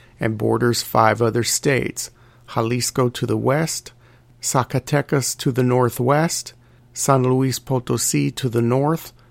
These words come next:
Querétaro to the east, and Michoacán to the south. In pre-Hispanic times, the area was home to several indigenous groups, in addition to many nomadic tribes collectively called the Chichimeca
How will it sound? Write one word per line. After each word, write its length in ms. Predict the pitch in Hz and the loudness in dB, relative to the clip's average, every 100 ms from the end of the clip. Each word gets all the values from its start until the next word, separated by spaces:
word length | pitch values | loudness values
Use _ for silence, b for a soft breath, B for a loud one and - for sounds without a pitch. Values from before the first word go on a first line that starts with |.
| b | b
Querétaro 760 | b 131 131 139 - 139 147 139 | b 0 2 0 0 2 2 0
to 100 | - | -2
the 260 | 117 - 147 | -2 -2 -2
east, 420 | 170 190 - - - | -2 -2 -6 -8 -4
and 180 | 113 113 | 0 0
Michoacán 720 | 120 - 143 123 - 135 135 | 0 0 -2 0 0 0 0
to 100 | 151 | -2
the 120 | 156 | -2
south. 560 | - - - - - - b b b b b b | -2 0 0 -2 -8 -20 b b b b b b
In 140 | 127 | -4
pre-Hispanic 880 | 117 - 143 135 - - 123 127 131 | -2 0 0 2 -2 -2 0 0 -2
times, 460 | - 147 147 151 139 | -4 -2 0 0 -2
the 140 | 139 | -2
area 360 | 123 127 131 127 | 0 0 2 0
was 240 | 123 123 | 0 -2
home 320 | - 139 127 123 | -2 0 0 -2
to 120 | 123 | -2
several 540 | - 131 127 139 135 | 0 0 0 0 -2
indigenous 680 | 131 113 117 113 127 127 123 | 0 0 0 0 0 0 -2
groups, 580 | - 135 127 - - - b b b b - | -4 -2 -2 -4 -10 -12 b b b b 0
in 120 | 123 | 2
addition 520 | 123 139 147 - 143 | 4 2 2 0 -2
to 100 | - | 0
many 340 | 127 131 127 | 0 2 2
nomadic 600 | 123 117 113 127 156 143 | 2 2 2 0 0 -4
tribes 500 | - - 107 104 113 | -4 0 2 2 -2
collectively 760 | - - 120 120 - 131 117 123 | -4 0 2 2 0 -4 -4 -6
called 380 | 120 131 120 117 | -4 0 0 0
the 60 | 120 | -6
Chichimeca 1000 | - 147 127 - 110 113 156 - - | -4 -6 -4 -2 0 0 -2 -6 -10